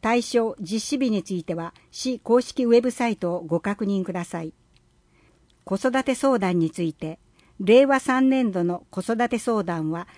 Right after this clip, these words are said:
予約制となりましたので、ご注意ください。申し込み、問い合わせ先、地目寺保健センター、電話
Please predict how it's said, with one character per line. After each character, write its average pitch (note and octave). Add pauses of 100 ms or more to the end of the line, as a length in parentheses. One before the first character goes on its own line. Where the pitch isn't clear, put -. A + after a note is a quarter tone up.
(180)
予 F3+
約 B3
制 B3
と A#3
な A3
り A3+
ま A3+
し -
た E3+
の E3+
で、 F#3+ (180)
ご F#3+
注 C4+
意 G3+
く E3+
だ D#3
さ E3
い。 E3+ (800)
申 A3+
し -
込 A3+
み、 A3
問 G3+
い G#3
合 G#3
わ F#3+
せ F#3
先、 F3 (260)
地 F#3+
目 B3+
寺 F3
保 F3
健 A3+
セ G#3+
ン F#3+
タ -
ー、 E3 (400)
電 A3+
話 G#3+